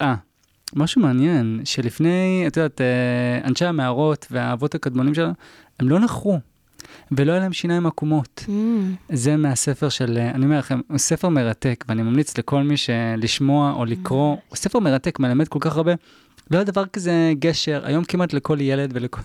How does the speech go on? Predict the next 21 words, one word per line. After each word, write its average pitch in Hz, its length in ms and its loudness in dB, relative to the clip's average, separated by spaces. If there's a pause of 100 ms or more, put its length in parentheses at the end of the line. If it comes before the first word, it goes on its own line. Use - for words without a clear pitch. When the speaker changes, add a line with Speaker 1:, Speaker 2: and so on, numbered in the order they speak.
(120)
Speaker 1:
<laughs> - 100 -2
מבוגר 139 500 0 (260)
היה 175 100 -2
Speaker 2:
נכון. 156 140 0
Speaker 1:
איזשהו 190 300 2
גשר. 180 340 -2 (360)
Speaker 2:
נכון. 196 420 -2
Speaker 1:
זה 190 160 4
בגלל 160 220 0
שהמוח 131 420 0
כמובן 120 360 -2
גדל, 143 400 -2
והוא 113 280 -4
דחק 131 400 -6
את - 120 -10
הכל, 175 500 0
ואת-, 120 600 -6 (340)
והפה 117 300 -2
הרבה 143 200 0
יותר 143 220 0
קטן. 160 520 -2